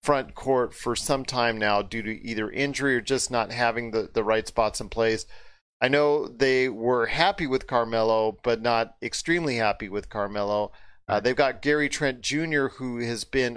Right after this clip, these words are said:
uh, to me, a, a great developing young talent there, but I don't know what his status will be as far as him staying in the starting lineup or anything of that nature going forward.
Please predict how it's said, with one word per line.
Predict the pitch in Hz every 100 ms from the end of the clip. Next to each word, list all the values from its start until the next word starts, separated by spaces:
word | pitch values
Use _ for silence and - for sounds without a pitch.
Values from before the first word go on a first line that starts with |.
| -
uh, | 120 127 123 120 -
to | 131
me, | 123 147 160 107
a, | 120 117 104 - - _ _
a | 113 113 113 107 92 - _ _
great | 131 139 120
developing | 127 127 123 120 123 120
young | 120 117
talent | 135 131 127 107
there, | 123 117 113 - - - - _ _
but | 123 120 120 113 - - -
I | 113 120
don't | 135 131
know | 131 127
what | 117 110 123
his | 113 120
status | - 127 123 120 -
will | 120
be | 123 120
as | 117
far | - 123 117 113
as | 113 - -
him | - 123 123
staying | - 139 123 120
in | 120
the | 113
starting | - 131 117 110 113
lineup | 117 120 110
or | 113
anything | 113 110
of | 113
that | 113 113 117
nature | 117 - 120 113 - - _ _ _ 110
going | 127 120 117
forward. | - 143 143 139 123